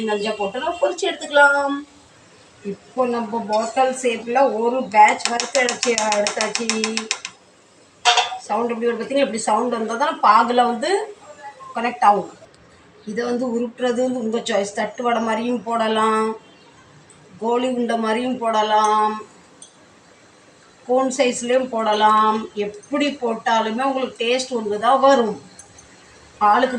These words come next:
மூணு மூணு கொடுத்தா மூணு மூணு பேட்டர்ல கொடுத்தா சாப்பிட்றவங்களும் ஹாப்பி, செய்கிறவங்களும் ஹாப்பி. இன்னும் தான், இன்னும் தான் கேட்டு வாங்கி சாப்பிடுவாங்க. இப்ப சீனி பாகு காய்க்கிறதுக்கு ஒரு கப்பு மாவு எடுத்தா நான் முக்கால் கப்பு சீனி தான் எடுத்திருக்கேன். ரொம்ப திவட்டிரும்.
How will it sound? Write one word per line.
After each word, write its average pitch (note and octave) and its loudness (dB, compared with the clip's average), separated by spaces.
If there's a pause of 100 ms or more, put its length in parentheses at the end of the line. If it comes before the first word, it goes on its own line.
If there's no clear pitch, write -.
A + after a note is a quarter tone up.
மூணு B3 0
மூணு C4 -2
கொடுத்தா C#4+ 0 (120)
மூணு B3+ 0
மூணு B3+ -4
பேட்டர்ல B3+ 2
கொடுத்தா C#4 0 (160)
சாப்பிட்றவங்களும் C4 2 (100)
ஹாப்பி, C#4 2 (240)
செய்கிறவங்களும் C4 2
ஹாப்பி. A#3+ -2 (180)
இன்னும் D4+ -6
தான், C#4+ 6 (120)
இன்னும் C4 -6
தான் D4+ -4
கேட்டு C#4+ 2
வாங்கி C4 -2 (100)
சாப்பிடுவாங்க. D4+ 0 (1400)
இப்ப B3+ -8 (100)
சீனி C4+ 0 (120)
பாகு A#3+ 4
காய்க்கிறதுக்கு A#3 -2 (160)
ஒரு A#3 -2
கப்பு B3+ 0 (100)
மாவு A3 4
எடுத்தா B3 -4
நான் A3+ -2
முக்கால் - -2
கப்பு G3+ -4
சீனி A#3 -4
தான் B3 0
எடுத்திருக்கேன். G#3 0
ரொம்ப A3 -6 (100)
திவட்டிரும். G#3 0